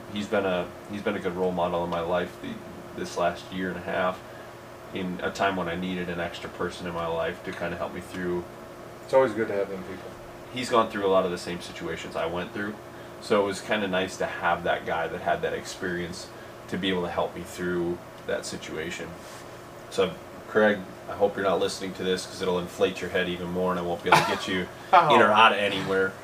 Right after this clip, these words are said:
Speaker 2: Oh.
Speaker 1: But, no, I, I, I think it, um, I think it was great, and, yeah, he holds all the number ones, and anytime we release a new product,
Speaker 2: He
Speaker 1: it's,
Speaker 2: wants it.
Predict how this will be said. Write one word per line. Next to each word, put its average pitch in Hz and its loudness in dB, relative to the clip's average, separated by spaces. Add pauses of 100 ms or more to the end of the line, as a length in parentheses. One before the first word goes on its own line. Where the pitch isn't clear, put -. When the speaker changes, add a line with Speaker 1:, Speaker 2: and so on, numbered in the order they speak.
(160)
Speaker 2:
Oh. 117 2
Speaker 1:
But, 107 12 (420)
no, 135 10
I, 101 6
I, 107 2 (320)
I 104 -2
think 104 -4
it, 98 -6
um, 87 2 (840)
I 98 -2
think 98 -2
it 92 0
was 90 -2
great, 85 -2
and, 85 -10 (480)
yeah, 90 -4
he 95 -2
holds 85 0
all 85 0
the 85 0
number 85 -4
ones, 82 -4
and 107 -2
anytime 104 4
we 98 2
release 95 0
a 95 -4
new 95 0
product, 87 2
Speaker 2:
He 131 2
Speaker 1:
it's, 131 6
Speaker 2:
wants 131 10
it. - -6